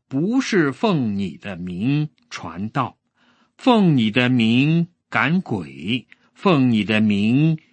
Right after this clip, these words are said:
行许多异能吗？”这是马太福音第七章的二十二节。请你注意啊，耶稣说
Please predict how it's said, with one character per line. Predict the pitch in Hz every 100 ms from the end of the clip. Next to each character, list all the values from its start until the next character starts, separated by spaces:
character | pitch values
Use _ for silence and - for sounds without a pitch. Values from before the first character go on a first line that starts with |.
| _
行 | - - 131 151 185
许 | - 110
多 | 110 160 175
异 | 202 196
能 | 160 127 135
吗？” | 190 196 - _ _ _ _ _ _ _ - - _
这 | -
是 | 117 113 107 101 -
马 | 104 98
太 | 127
福 | 120 113
音 | 127 127 _ _ _ _ _
第 | 170 117
七 | 95 - 156 143
章 | 139 135 131
的 |
二 | 127 160
十 | 107 -
二 | 143 139
节。 | - - - - _ _ _ _ _ _ _ _ _ - -
请 | - 104
你 | 92
注 | - 95
意 | 95
啊， | 87 - _ _ _
耶 | - 123
稣 | - 123
说 | 117 104 101 107